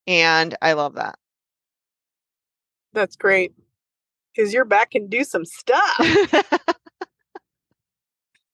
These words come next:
Speaker 2: Yeah. I mean, yeah, you gotta focus on the positives. And, like, even if it does seem silly, it's not, that your back is muscular. But, like, I wish, like,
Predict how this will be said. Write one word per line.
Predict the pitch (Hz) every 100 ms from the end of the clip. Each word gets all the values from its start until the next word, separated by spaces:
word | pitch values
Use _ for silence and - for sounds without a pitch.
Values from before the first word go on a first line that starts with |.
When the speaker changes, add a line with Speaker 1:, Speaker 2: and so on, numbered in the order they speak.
| _ _ -
Speaker 2:
Yeah. | 247 285 302 _ _ -
I | 254
mean, | 294 269 262
yeah, | 370
you | 262 220
gotta | 302 415 _
focus | 269 320 392 277 - _ _
on | 214 220 208 226 247 311 _ _ _ _ _ _ _ _ 214
the | 233
positives. | 247 247 330 320 254 233 247 339 330 - _
And, | 226 240 226 233 320 349 381 - _ 262
like, | 277 240 - - 240
even | 262 339
if | 359
it | 320
does | 269 359 -
seem | - 349 285
silly, | - 247 226 254
it's | 233 -
not, | 214 160 160 _ _ _ _ _
that | 220 190 - _ _
your | 233 226
back | 196 175 - - -
is | 220 -
muscular. | 196 - 220 214
But, | 233 - 208
like, | 208 - -
I | 220
wish, | 262 311 - 277
like, | 240 220